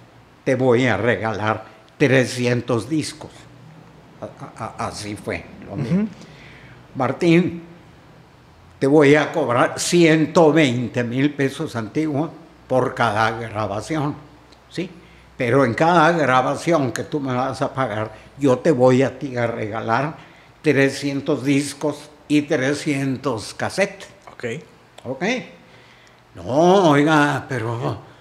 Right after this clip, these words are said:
Speaker 1: pues, sí, casi no tocamos". "No, pues hay que apurarse, Martín. Nunca te dicen que tienes que venderlos pa' que te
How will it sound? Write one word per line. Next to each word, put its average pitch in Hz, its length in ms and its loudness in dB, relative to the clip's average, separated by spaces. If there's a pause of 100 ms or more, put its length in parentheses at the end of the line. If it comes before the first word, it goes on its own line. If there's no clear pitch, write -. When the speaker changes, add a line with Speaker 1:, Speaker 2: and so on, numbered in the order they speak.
(320)
Speaker 1:
pues, - 260 0
sí, - 160 -8
casi 143 560 -2 (400)
no 143 420 -2
tocamos". 131 580 -2 (500)
"No, 113 720 0 (260)
pues - 180 -6
hay 87 160 -6
que 190 140 0
apurarse, 151 640 0
Martín. 135 420 -4 (120)
Nunca 190 600 4
te 170 120 4
dicen 165 420 2
que 135 100 0
tienes 151 440 -2
que 147 140 -4
venderlos 135 580 -2
pa' 120 240 -6
que 127 180 -6 (720)
te 131 240 2